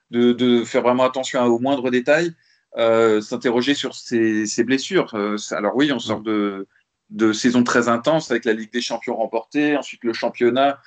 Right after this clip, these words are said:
Euh, nerveusement, ça a beaucoup tiré sur la corde, physiquement aussi, parce qu'en plus, Klopp est pas un, un entraîneur qui fait énormément tourner.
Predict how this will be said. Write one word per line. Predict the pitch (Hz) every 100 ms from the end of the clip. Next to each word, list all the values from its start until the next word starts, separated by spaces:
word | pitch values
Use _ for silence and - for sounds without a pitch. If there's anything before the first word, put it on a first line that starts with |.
| - _ -
Euh, | 110 107
nerveusement, | 117 127 120 127 131 139
ça | 135 110
a |
beaucoup | 113 120 131
tiré | 127 - 120 120
sur | 107
la | 110
corde, | - 143
physiquement | - 131 123 127 127
aussi, | 123 143
parce | 120 -
qu'en | 113
plus, | 131 123
Klopp | - 127 123
est | 110
pas | 117 113 110
un, | 104 - _ _ -
un |
entraîneur | 113 113 127 127
qui | -
fait | 131 -
énormément | 143 131 123 131 127 127
tourner. | 123 120 123 139